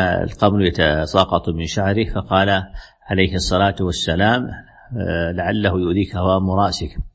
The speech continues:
قال: "نعم". قال: احرق ر-، احلق رأسك ثم اذبح شاة نسكاً أو صم ثلاثة أيام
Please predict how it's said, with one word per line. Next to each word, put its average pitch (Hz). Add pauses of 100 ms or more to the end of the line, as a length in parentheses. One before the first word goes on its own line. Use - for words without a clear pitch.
(140)
قال: 123
"نعم". 73 (460)
قال: 110
احرق -
ر-، 95
احلق -
رأسك -
ثم 107
اذبح 104 (500)
شاة 110
نسكاً 107 (580)
أو 113 (500)
صم 117
ثلاثة 95
أيام 95